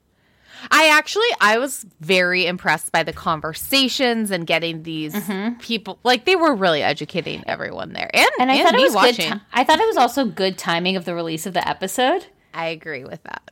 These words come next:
Speaker 2: Uh-huh.
Speaker 1: I
Speaker 2: And
Speaker 1: agree.
Speaker 2: I know, I mean, I know that they, like, didn't plan that, but I was like, but it actually was, like, really good. And it's like,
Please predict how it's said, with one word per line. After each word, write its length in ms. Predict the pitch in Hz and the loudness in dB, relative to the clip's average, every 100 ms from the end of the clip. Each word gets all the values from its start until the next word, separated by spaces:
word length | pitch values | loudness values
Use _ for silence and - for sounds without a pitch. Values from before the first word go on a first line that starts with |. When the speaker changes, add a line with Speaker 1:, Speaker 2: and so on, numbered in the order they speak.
| - | -6
Speaker 2:
Uh-huh. 200 | 208 202 | -2 0
Speaker 1:
I 120 | 185 | 2
Speaker 2:
And 180 | 185 247 | 4 6
Speaker 1:
agree. 60 | 233 | 6
Speaker 2:
I 40 | |
know, 260 | 226 226 220 | 6 6 6
I 120 | 220 | 4
mean, 120 | 214 190 | 2 2
I 100 | 202 | 2
know 140 | 208 | 2
that 120 | 196 | 2
they, 80 | 185 | 0
like, 180 | 170 165 | -2 -2
didn't 240 | 185 180 | -6 -6
plan 280 | 165 180 165 | -6 -4 -2
that, 160 | 202 208 | -2 -2
but 80 | 196 | -2
I 80 | 185 | -4
was 100 | 185 | -4
like, 200 | 170 - | -6 2
but 260 | 320 247 | 4 4
it 100 | 196 | 2
actually 300 | 196 185 - | 2 2 0
was, 80 | 208 | -4
like, 120 | 190 185 | -6 -6
really 400 | 185 240 240 220 | 0 2 4 2
good. 360 | 180 175 180 | 0 -2 -2
And 160 | 180 185 | -6 -10
it's 160 | - - | -10 -4
like, 260 | 180 170 | -2 -2